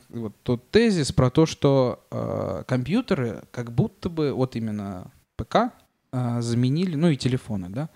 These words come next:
заменяют полностью весь ассортимент гаджетов. Ну, естественно, вспоминается та самый, тот самый мем из, э,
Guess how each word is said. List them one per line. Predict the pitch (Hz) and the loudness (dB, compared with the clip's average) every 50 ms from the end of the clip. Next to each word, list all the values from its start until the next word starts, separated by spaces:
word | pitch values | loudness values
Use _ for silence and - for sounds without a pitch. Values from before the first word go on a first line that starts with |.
| - - - - - - _ _ | -18 -20 -20 -20 -20 -20 _ _
заменяют | - 120 117 120 123 127 139 151 165 160 151 135 - - _ | -6 -4 -2 0 0 0 0 0 0 0 -2 -4 -6 -6 _
полностью | - - 156 170 175 165 156 147 139 127 - - - 127 120 | 4 4 6 6 4 2 2 0 0 -2 -2 -4 -4 -4 -4
весь | 117 113 113 113 113 117 127 139 160 165 165 165 160 - - - | -4 -4 -8 -8 -2 0 2 2 2 2 2 0 -2 -4 -6 -8
ассортимент | 131 123 - - 131 123 - 127 120 123 131 135 123 | -8 -6 -4 -4 -6 -4 -6 -6 -4 -4 -2 -4 -4
гаджетов. | 117 113 101 95 - - - - - - - | -6 -8 -8 -10 -12 -16 -18 -18 -8 2 4
Ну, | 185 208 190 - - - - | 6 6 6 2 -2 -8 -6
естественно, | 156 160 160 - - 208 202 196 - 175 156 143 | -4 -2 -2 2 2 2 2 2 0 -4 -4 -4
вспоминается | - - 147 147 151 156 156 147 135 - - - | -6 -6 -6 -4 -2 -2 -2 -2 -2 -4 -6 -6
та | - 139 | -6 -6
самый, | 127 - 147 139 135 131 127 123 120 | -2 0 0 0 0 0 -2 -4 -2
тот | - 143 135 - | -2 -4 -4 -2
самый | - 143 135 131 131 131 | -2 0 0 0 0 0
мем | 135 147 165 185 196 185 170 | 0 0 2 0 0 0 -4
из, | 135 - 135 127 123 120 120 120 | -6 -6 -6 -6 -6 -6 -6 -6
э, | 123 123 120 123 120 113 110 123 120 101 92 | -4 -4 -4 -4 -4 -4 -4 -6 -6 -8 -10